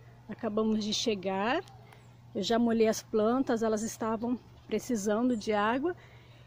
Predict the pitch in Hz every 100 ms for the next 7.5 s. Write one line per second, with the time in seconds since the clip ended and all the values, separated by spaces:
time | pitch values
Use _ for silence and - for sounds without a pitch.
0 | - 359 277 277 294 294 311 339 311 277
1 | 294 311 - - 349 427 - 330 294 359
2 | - - 214 - 185 220 220 285 277 294
3 | - 254 247 247 233 233 247 233 220 226
4 | 240 277 339 349 - - 226 254 247 247
5 | - 220 - 220 208 208 - 220 220 226
6 | 214 202 247 294 240 214 214 208 220 202
7 | 208 202 214 247